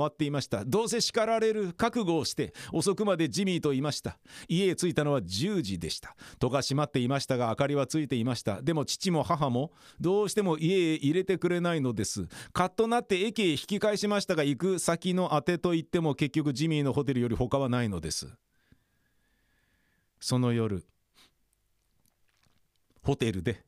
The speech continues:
ジミーに初めて許しました。仕方がなかったのです。両親への反抗だったのかもしれません。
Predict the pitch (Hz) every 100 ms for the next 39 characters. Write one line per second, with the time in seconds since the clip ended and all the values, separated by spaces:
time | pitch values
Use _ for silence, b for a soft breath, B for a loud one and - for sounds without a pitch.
0 | _ _ _ _ - 104 139 135 120 110
1 | 113 98 113 156 170 135 107 123 - 147
2 | - - - _ _ _ _ _ _ _
3 | _ _ _ _ _ - - 139 151 147
4 | 135 160 190 160 110 85 - - B B
5 | B B 151 208 220 180 165 165 135 185
6 | 208 214 220 220 208 165 185 156 151 160
7 | 156 139